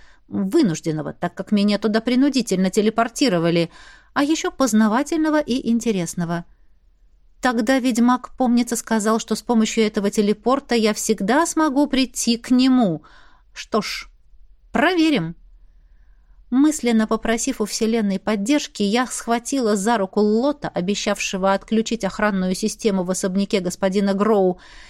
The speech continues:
и, подмигнув мрачному телепату, активировала телепорт.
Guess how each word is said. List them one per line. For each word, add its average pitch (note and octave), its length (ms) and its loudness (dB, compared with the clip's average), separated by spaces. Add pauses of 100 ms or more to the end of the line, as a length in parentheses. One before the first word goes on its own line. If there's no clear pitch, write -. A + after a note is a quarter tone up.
(220)
и, D#4+ 120 4
подмигнув A#3 840 2
мрачному G3 520 0
телепату, D#4 760 2
активировала F#3+ 840 0
телепорт. G3 640 0